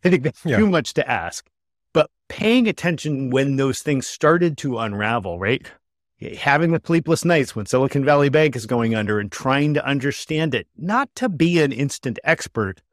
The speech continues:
Speaker 1: but simply to be there for your clients when they call in so you have some context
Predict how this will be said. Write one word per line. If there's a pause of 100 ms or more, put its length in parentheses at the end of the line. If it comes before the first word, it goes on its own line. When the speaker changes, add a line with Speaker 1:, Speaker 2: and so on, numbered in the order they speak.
(160)
Speaker 1:
but
simply
to
be
there
for
your
clients
when
they
call
in
so
you
have
some
context